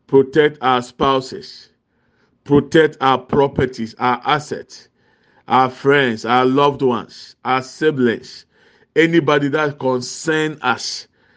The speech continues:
this week, this month, all the remaining days in the year twenty twenty-three, we ask for your protection. Awurade, yɛsrɛ wo bammɔ. Awurade, bɔ yɛn fie ho ban.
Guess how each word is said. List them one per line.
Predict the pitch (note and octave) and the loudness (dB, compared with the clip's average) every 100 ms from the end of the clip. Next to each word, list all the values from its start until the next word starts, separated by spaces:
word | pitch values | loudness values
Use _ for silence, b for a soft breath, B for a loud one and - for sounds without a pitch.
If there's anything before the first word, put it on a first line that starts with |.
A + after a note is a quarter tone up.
| _ - | _ -20
this | A2 A2+ F3 - | -14 0 0 2
week, | C#3 C3 - A#2+ | 0 0 -4 -6
this | B2+ E3+ E3+ | 0 0 0
month, | C#3 A#2+ - _ _ _ _ _ _ _ - | 0 0 -4 _ _ _ _ _ _ _ 0
all | D#3 D#3+ | 2 4
the | D3+ | 2
remaining | D3+ D3+ D#3+ E3 D#3+ | 2 0 -2 -2 -2
days | D3+ D3 | -2 -2
in | C3+ | -2
the | C#3 | -2
year | C#3 D3+ C#3+ | 0 0 0
twenty | C#3+ D3 | -2 -2
twenty-three, | C#3 B2 A#2+ A#2+ C3 B2+ G#2 - _ _ _ _ | 0 0 0 -4 0 0 0 -6 _ _ _ _
we | A2+ C#3+ C#3+ - | 0 0 0 -2
ask | E3+ D#3 | -2 -2
for | - C3 | 0 2
your | C3 | 2
protection. | B2+ C3+ B2+ E3+ C#3 - F#2+ D#2 _ _ _ _ _ _ C3+ | 2 -2 -2 -4 -4 -6 -12 -14 _ _ _ _ _ _ 2
Awurade, | D3+ D3 D3+ D3+ | 4 4 2 0
yɛsrɛ | D3 C#3+ - E3+ | 0 -2 -2 2
wo | D3 | 2
bammɔ. | A#2 C#3+ C#3+ D3 A#2 B2+ - - _ _ _ _ _ _ _ _ - | 0 -2 -4 -6 -4 -4 -4 -10 _ _ _ _ _ _ _ _ 0
Awurade, | D#3 D3+ D3+ D#3+ C3 | 2 2 2 2 2
bɔ | - E3 | 0 2
yɛn | D#3 | 2
fie | D3+ F#3+ | 2 0
ho | D3+ C#3 | 2 -2
ban. | A#2+ G2 | -6 -8